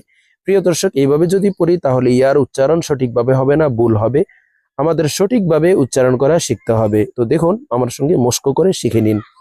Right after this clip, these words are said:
ইয়া জবর ইয়া। ইয়া জবর ইয়া। এখানে দুইটি ইয়া দুইভাবে লেখা আছে, দোনোটি ইয়ার উচ্চারণ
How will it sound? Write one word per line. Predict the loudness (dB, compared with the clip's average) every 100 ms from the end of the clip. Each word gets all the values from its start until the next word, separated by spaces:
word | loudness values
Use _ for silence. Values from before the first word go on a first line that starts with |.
| _ _ _ _ -8
ইয়া | -2 0 2 2 2 0 -2
জবর | 0 0 2 2 2
ইয়া। | 2 2 2 -2 -6 _ _ _ _ _ _ _ _ _ -8
ইয়া | -2 0 2 2 0 0 -2
জবর | -2 0 0 0 0
ইয়া। | 0 2 0 -4 _ _ _ _ _ _ -8
এখানে | -2 0 0 0
দুইটি | 0 0 0 0
ইয়া | 2 2
দুইভাবে | 2 0 2 0
লেখা | 0 0
আছে, | -2 0 0
দোনোটি | 0 0 0 0
ইয়ার | 0 2
উচ্চারণ | 2 0 -2